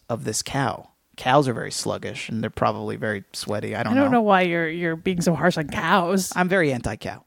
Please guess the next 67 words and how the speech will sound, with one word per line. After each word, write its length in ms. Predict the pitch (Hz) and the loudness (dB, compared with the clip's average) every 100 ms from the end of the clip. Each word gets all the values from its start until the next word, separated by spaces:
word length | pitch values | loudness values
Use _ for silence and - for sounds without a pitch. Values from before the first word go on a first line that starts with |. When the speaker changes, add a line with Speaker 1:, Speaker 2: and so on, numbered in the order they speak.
| _ _ - - - | _ _ -20 -20 -8
Speaker 1:
Uh, 480 | 156 139 127 127 127 - | 0 4 4 4 0 -2
but, 420 | 175 180 - 101 _ - | 0 0 0 -18 _ -4
but, 140 | 208 208 | -4 0
but 60 | 214 | 2
I 60 | 208 | 4
just 160 | 254 247 | 4 2
like 140 | 233 | 2
this 140 | 208 | 4
idea 520 | 180 156 143 185 151 123 | 4 4 4 6 6 6
that, 220 | 139 147 | 4 4
like, 240 | 143 131 | 2 4
you 100 | 160 | 2
absorb 520 | 147 131 160 175 165 | 2 2 4 4 4
the 120 | 143 165 | 0 0
essence 420 | 170 156 143 107 - | 2 4 2 0 -2
of 140 | 151 | -2
something 400 | - 123 - 110 | 2 0 0 -4
Speaker 2:
You 80 | - | 0
Speaker 1:
when 80 | 220 | 2
Speaker 2:
are 120 | 233 | 4
Speaker 1:
you 40 | |
Speaker 2:
what 100 | 262 | 2
Speaker 1:
eat 40 | 294 | 2
Speaker 2:
you 80 | 302 | 2
Speaker 1:
it. 60 | |
Speaker 2:
eat. 300 | 349 381 190 - | 2 2 0 0
Speaker 1:
You 200 | 160 160 | 2 4
are 140 | 180 | 4
what 200 | 202 202 | 2 2
you 100 | 202 | 2
eat 140 | 185 | 4
is, 120 | 160 160 | 4 2
like, 200 | 180 190 | 2 2
the 100 | 175 | 2
most 260 | 180 165 | 2 2
literal, 800 | 151 160 160 160 151 147 143 156 180 | 2 2 4 4 4 4 4 2 2
ridiculous 640 | 160 123 240 147 131 117 | 0 2 0 2 2 2
version 320 | 127 120 120 | 0 0 -2
of 60 | 110 | -2
Speaker 2:
You, 80 | 113 | -2
Speaker 1:
that. 180 | 107 | 0
Speaker 2:
you 160 | 214 202 | 0 0
just, 220 | 196 190 | -2 2
like, 120 | 190 | 0
suck 280 | - 208 202 | 2 0 0
someone's 400 | - 196 180 175 - | 0 2 4 2 2
essence 480 | 170 - 185 185 | 2 4 2 2
and 180 | 170 160 | 2 2
you're 80 | 185 | 2
Speaker 1:
Right. 240 | 185 170 | 2 0
So 120 | - 220 | 0 2
if 80 | |
I 80 | 220 | 2
eat 40 | 220 | 4
Speaker 2:
stronger 420 | 240 240 208 175 | 4 4 2 2
for 180 | 190 180 | 2 4
Speaker 1:
right, 160 | 202 | 6
Speaker 2:
it. 40 | 170 | 4
Speaker 1:
and 60 | |
so 80 | 160 | 4
if 80 | 214 | 4
I 80 | 214 | 6
had 140 | 202 | 4
some 120 | 190 175 | 4 2
baby 160 | 185 | 4
back 180 | 175 160 | 4 4
ribs, 540 | 165 170 160 139 - | 4 4 4 2 -6